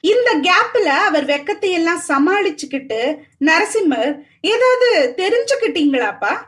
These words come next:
எனக்கு ஓவியத்தையும் சிற்பத்தையும் தவிர அங்க ஒண்ணும் தெரியலையேன்னாரு. "ஆயனர் நடவடிக்கையில உனக்கு ஒண்ணும் சந்தேகம் வரலையா நரசிம்மான்னு?" கேட்டாரு சக்கரவர்த்தி.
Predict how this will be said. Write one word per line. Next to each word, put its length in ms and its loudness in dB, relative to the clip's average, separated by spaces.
எனக்கு 600 0
ஓவியத்தையும் 580 2
சிற்பத்தையும் 580 0
தவிர 360 0
அங்க 260 2
ஒண்ணும் 320 -2
தெரியலையேன்னாரு. 880 -2
"ஆயனர் 500 2
நடவடிக்கையில 840 0
உனக்கு 400 0
ஒண்ணும் 240 0
சந்தேகம் 540 0
வரலையா 380 0
நரசிம்மான்னு?" 640 -4
கேட்டாரு 480 -4
சக்கரவர்த்தி. 640 -10